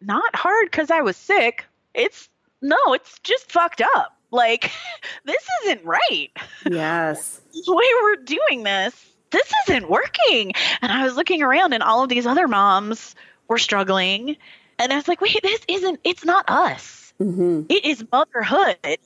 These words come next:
Speaker 1: is this idea of what it's supposed to be, especially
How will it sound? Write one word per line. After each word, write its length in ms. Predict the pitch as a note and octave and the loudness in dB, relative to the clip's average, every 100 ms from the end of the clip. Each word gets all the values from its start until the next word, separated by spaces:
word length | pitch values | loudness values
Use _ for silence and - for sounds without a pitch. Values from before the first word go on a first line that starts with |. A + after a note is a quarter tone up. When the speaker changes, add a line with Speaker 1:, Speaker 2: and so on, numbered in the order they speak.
| C#4+ | -4
Speaker 1:
is 240 | C#4+ C#4+ | -4 -2
this 360 | G#3+ C4 C4+ - - | -4 -6 -8 -8 -6
idea 460 | G#3+ E3+ F#3+ E4 | -6 -6 -2 0
of 300 | D3 D#3 F3+ | 2 0 -2
what 160 | F3 A3 | -2 -2
it's 120 | A3+ | -2
supposed 280 | - G#3+ G3+ | -6 -8 -6
to 80 | F3+ | -6
be, 40 | |
especially 540 | G#3 C#4+ C#4 C4+ G#3 | -4 -4 -2 0 0